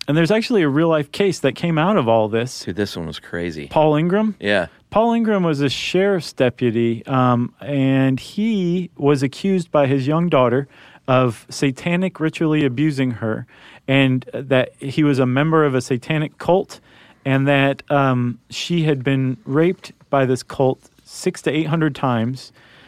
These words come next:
Speaker 1: Um, they had been involved in the murder of twenty-five babies at least. And Paul Ingram said, "I don't remember any of this, but, um, I, uh, you must be right. So I, I'm going to confess."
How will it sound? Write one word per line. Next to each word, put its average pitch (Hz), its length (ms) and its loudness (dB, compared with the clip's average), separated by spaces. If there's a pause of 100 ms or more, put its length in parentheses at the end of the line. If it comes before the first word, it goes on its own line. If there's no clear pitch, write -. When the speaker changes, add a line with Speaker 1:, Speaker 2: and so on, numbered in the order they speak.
(160)
Speaker 1:
Um, 123 300 2
they 135 220 2
had 127 160 0
been 139 140 2
involved 131 400 2
in 123 120 0
the 120 60 0
murder 139 420 2
of 110 120 -4
twenty-five 165 600 0
babies 147 420 0
at 143 160 -2
least. 127 460 -4 (520)
And 139 340 2
Paul 190 340 2
Ingram 170 360 0
said, 127 440 2 (760)
"I 139 180 4
don't 147 300 2 (220)
remember 135 500 2
any 151 240 0
of 143 100 -2
this, 156 220 0
but, - 380 0 (360)
um, 117 540 -2 (460)
I, - 320 -4
uh, - 60 -6
you 123 200 0
must 127 280 0
be 127 120 0
right. 127 340 0
So 113 440 -4
I, 113 560 -4
I'm 117 200 -2
going 113 240 -2
to 107 60 -6
confess." 113 640 -10